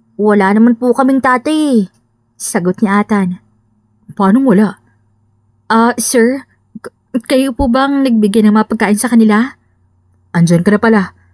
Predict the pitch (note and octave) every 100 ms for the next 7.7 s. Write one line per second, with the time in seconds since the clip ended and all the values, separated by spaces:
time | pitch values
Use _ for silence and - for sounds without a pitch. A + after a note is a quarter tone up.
0 | _ _ - F3+ A3 A#3 A#3 A#3 A3 A3
1 | A3 G3+ G3+ A#3 G#3+ G#3+ G#3+ G#3 G3+ F#3
2 | G3+ F3 F3+ F3+ G3+ G3+ F3+ - _ _
3 | _ _ _ _ _ B3 A#3+ A3 A3+ B3
4 | - C4+ B3 A3 C4 _ _ _ _ _
5 | _ - B3 G#3 G3 - A3+ A3 A#3 A3
6 | A#3+ G#3+ G3+ G3 G3 G3 A3 F#3+ G3 G3
7 | F#3+ F#3 F#3+ G3 A3 G3